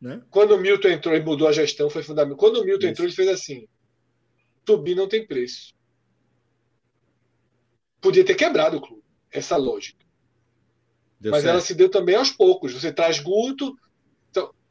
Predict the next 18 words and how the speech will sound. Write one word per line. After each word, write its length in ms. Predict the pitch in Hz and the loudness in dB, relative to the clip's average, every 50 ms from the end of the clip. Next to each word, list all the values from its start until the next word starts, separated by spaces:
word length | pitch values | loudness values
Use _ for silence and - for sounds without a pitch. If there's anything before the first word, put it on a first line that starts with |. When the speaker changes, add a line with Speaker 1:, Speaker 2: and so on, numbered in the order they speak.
| _ _ _ | _ _ _
Speaker 2:
gastou 380 | - 202 190 - - 247 214 175 | 0 0 0 0 2 2 2 4
vinte 240 | 190 240 226 294 | 2 -2 -4 -4
milhões. 560 | 294 330 320 277 185 170 180 185 160 - - - | -4 -2 0 2 2 2 2 0 -2 -4 -8 -6
A 100 | 160 170 | -6 -6
cota 460 | - - - 196 208 254 277 - 294 | -6 -4 0 2 2 2 2 0 0
do 100 | 220 208 | 2 2
acesso 400 | 190 160 - - 185 202 202 - | 2 2 -2 -2 -2 -2 -2 -2
foi 100 | 247 208 | -2 -4
vinte 260 | 170 180 214 220 262 | -4 -4 -8 -8 -8
milhões. 560 | 294 311 285 202 151 147 143 139 - - - _ _ _ _ _ _ _ _ _ _ _ _ _ _ _ _ _ _ _ _ _ _ - - - _ _ _ _ _ _ _ _ _ _ _ - | -6 -2 0 0 2 2 0 -2 -8 -14 -18 _ _ _ _ _ _ _ _ _ _ _ _ _ _ _ _ _ _ _ _ _ _ -20 -20 -20 _ _ _ _ _ _ _ _ _ _ _ -18
Sport 320 | - - 180 196 214 220 | -4 0 2 2 2 2
fechou 380 | 214 - 214 208 - 220 208 196 | 2 2 2 4 4 4 4 4
o 40 | 190 | 2
ano 140 | 208 240 262 | 2 0 -2
com 160 | 277 254 190 | -6 -6 -6
vinte 180 | 208 226 - | -6 -6 -8
milhões 280 | 302 311 277 254 240 262 | -8 -6 -4 -4 -2 -2
negativos. 720 | 285 285 339 349 339 - 190 175 180 165 139 - - - | -2 -2 -2 -6 -6 -8 -10 -10 -10 -10 -12 -14 -14 -16